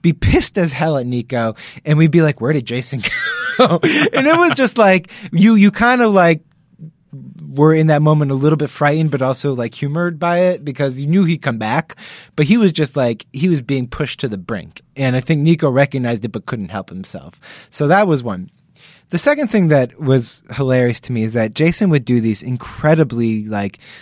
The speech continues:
not mean-spirited, but, like, scathing articles about, like, fairly famous journalists. And, <laughs> and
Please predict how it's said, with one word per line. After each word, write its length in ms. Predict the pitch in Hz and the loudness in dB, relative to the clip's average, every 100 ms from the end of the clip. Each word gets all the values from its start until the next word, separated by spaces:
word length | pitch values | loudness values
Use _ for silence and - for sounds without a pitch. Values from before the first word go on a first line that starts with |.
| - | -6
not 160 | 330 156 | -4 -2
mean-spirited, 640 | 120 127 123 - 113 123 | -2 -2 -4 -4 -4 -4
but, 160 | 185 | -4
like, 160 | 247 - | -6 -4
scathing 680 | - - 117 117 110 110 107 | -4 -4 -2 -2 -2 -6 -6
articles 460 | 117 117 117 110 98 | -6 -6 -6 -8 -6
about, 220 | 104 104 | -6 -6
like, 160 | 110 - _ | -8 -12 _
fairly 280 | 156 143 | 0 0
famous 360 | 123 127 113 104 | 0 -4 -6 -8
journalists. 640 | - 107 87 69 - - - _ _ - - _ _ - | -6 -8 -8 -14 -12 -12 -12 _ _ -20 -20 _ _ -2
And, 360 | 156 156 156 - 165 - | 2 2 0 -2 -6 -6
<laughs> 200 | - | -4
and 140 | 185 | 0